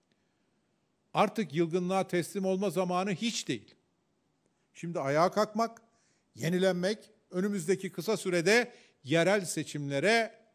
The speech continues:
hazır olmak durumundayız. Biz Cumhuriyet Halk Partisi olarak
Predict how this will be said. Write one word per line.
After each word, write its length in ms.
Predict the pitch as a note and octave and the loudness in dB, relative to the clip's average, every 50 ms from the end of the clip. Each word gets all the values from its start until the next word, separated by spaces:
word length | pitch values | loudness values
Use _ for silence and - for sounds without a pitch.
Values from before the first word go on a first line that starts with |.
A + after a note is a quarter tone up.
| _ _ _ _ - | _ _ _ _ -8
hazır 240 | A#2 C#3+ C#3 E3 | -6 -4 -4 -4
olmak 360 | D3+ C3 C3 D3 F3 D#3+ - - | -4 -6 -6 -6 -8 -10 -8 -8
durumundayız. 640 | B2+ A#2 A#2 A#2 A#2 A#2+ D3+ E3 A#2 - - - _ _ _ _ _ _ _ _ _ _ _ _ _ _ _ _ _ _ _ _ _ _ _ _ _ _ _ _ _ - | -8 -8 -8 -8 -8 -6 -4 -4 -6 -6 -10 -20 _ _ _ _ _ _ _ _ _ _ _ _ _ _ _ _ _ _ _ _ _ _ _ _ _ _ _ _ _ -8
Biz 120 | E3+ D#3 B2+ | -8 -8 -6
Cumhuriyet 360 | C3+ D#3 D#3+ E3 E3+ D#3 - | -4 -4 -2 0 -2 -2 -2
Halk 220 | D#3+ D#3+ D#3 D#3 - | -2 -4 -4 -4 -4
Partisi 280 | E3 D#3 - - - | -4 -4 -4 -4 -6
olarak 440 | D#3 D3+ D3 D3 E3 F3+ F3 - - | -4 -2 0 0 0 0 -2 -4 -12